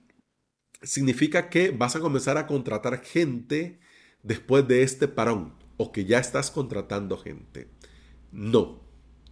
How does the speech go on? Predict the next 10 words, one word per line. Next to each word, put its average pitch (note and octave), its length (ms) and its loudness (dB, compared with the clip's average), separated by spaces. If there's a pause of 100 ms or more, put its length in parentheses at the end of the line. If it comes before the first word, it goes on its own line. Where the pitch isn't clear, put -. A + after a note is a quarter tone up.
(460)
no A2+ 380 6
estoy C#3+ 240 2
contratando, F#2+ 920 -4
no G#2+ 240 2
estoy C3+ 280 2
formando F#2+ 420 -4
equipo, D3 580 -2
no A2 220 0
estoy A2 320 -2
met-, G#2 240 -6